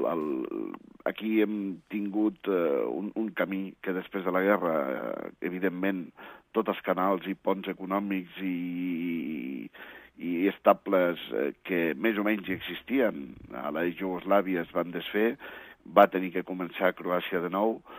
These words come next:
i bé, i ara ha vingut aquesta davallada, aquesta crisi que va començar ja fa també dos, tres anys, però crec que amb la política que últimament s'estan portant, s'està portant a terme,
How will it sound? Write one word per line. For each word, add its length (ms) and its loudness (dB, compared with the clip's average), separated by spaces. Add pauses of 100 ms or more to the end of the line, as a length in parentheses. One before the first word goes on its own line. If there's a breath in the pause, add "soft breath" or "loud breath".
(400 loud breath)
i 360 2
bé, 140 2 (260)
i 200 0
ara 180 6
ha 60 -2
vingut 360 -2
aquesta 400 2
davallada, 480 6
aquesta 320 -6
crisi 400 -6
que 120 0
va 120 -2
començar 440 -4
ja 120 -2
fa 520 0
també 280 0
dos, 360 2
tres 240 -4
anys, 360 -2 (840 loud breath)
però 320 8
crec 240 4 (160)
que 140 6 (340)
amb 320 -4
la 160 2
política 920 -2 (120)
que 320 2 (100)
últimament 840 0 (420 loud breath)
s'estan 400 0
portant, 480 0 (560 loud breath)
s'està 240 2
portant 360 -4
a 60 -2
terme, 500 0